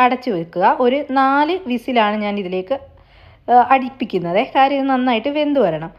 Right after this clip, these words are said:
അപ്പോഴത്തേക്ക് ഇതിലേക്ക് ചേർക്കാൻ ആവശ്യമായ അരപ്പിനുള്ള സംഭവങ്ങൾ നമുക്ക് റെഡിയാക്കിയെടുക്കാം. അതിനുവേണ്ടി തേങ്ങയിലേക്ക് അര സ്പൂണ് ജീരകം, അര സ്പൂണ് മഞ്ഞൾപ്പൊടി, ഒരു രണ്ട് പച്ചമുളക് കീറിയത്, ഒരു ന-, നാലല്ലി വെളുത്തുള്ളി,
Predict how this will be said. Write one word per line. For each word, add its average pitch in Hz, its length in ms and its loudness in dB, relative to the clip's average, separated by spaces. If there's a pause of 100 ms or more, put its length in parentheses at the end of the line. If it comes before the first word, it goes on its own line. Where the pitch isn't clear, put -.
(340)
അപ്പോഴത്തേക്ക് 320 500 -2
ഇതിലേക്ക് 262 360 0
ചേർക്കാൻ 233 440 2
ആവശ്യമായ 196 720 -2 (440)
അരപ്പിനുള്ള 269 600 0 (500)
സംഭവങ്ങൾ 240 440 2 (100)
നമുക്ക് 185 260 -2
റെഡിയാക്കിയെടുക്കാം. 208 720 0 (400)
അതിനുവേണ്ടി 240 600 0 (360)
തേങ്ങയിലേക്ക് 214 760 -2 (300)
അര 220 240 2
സ്പൂണ് 220 300 -2 (120)
ജീരകം, 175 480 -2 (560)
അര 254 160 4
സ്പൂണ് 226 360 0
മഞ്ഞൾപ്പൊടി, 175 520 -4 (480)
ഒരു 277 180 6
രണ്ട് 226 360 2
പച്ചമുളക് 214 560 0
കീറിയത്, 170 420 -2 (160)
ഒരു 277 180 2 (440)
ന-, 262 280 2
നാലല്ലി 262 480 4 (160)
വെളുത്തുള്ളി, 233 460 2